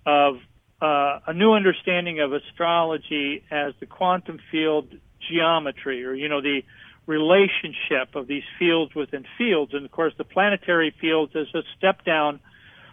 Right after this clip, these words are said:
uh, transformers for the, the deep space energies, you know, like in the twelve quadrants of the, what we've heard, the, the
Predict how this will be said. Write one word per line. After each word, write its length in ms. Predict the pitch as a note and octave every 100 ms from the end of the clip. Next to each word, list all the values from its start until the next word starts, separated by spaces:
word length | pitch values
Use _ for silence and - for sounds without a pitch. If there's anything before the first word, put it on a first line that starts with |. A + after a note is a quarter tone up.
| _ -
uh, 220 | D3+ C#3+ -
transformers 760 | G#3+ G#3 F#3+ - D#3+ C#3+ C#3 C3+ -
for 160 | E3 D3+
the, 220 | D3 C#3 -
the 100 | D#3+
deep 440 | B2 - G3+ A3 - -
space 340 | - G3 F#3+ - -
energies, 640 | F#3+ F#3+ E3+ C3 C3+ C3+
you 100 | C3+
know, 160 | D3 C#3+
like 200 | C#3+ C3+
in 80 | C#3
the 80 | C3
twelve 440 | - D#3+ D3 C#3
quadrants 600 | - D#3+ E3 D3+ D3 C3
of 140 | D3+ C3
the, 240 | C3+ C3 - - - - - -
what 160 | E3
we've 180 | D3+ D3
heard, 440 | - E3 E3 C#3+ C3+
the, 300 | C#3 C#3 C#3
the 160 | C#3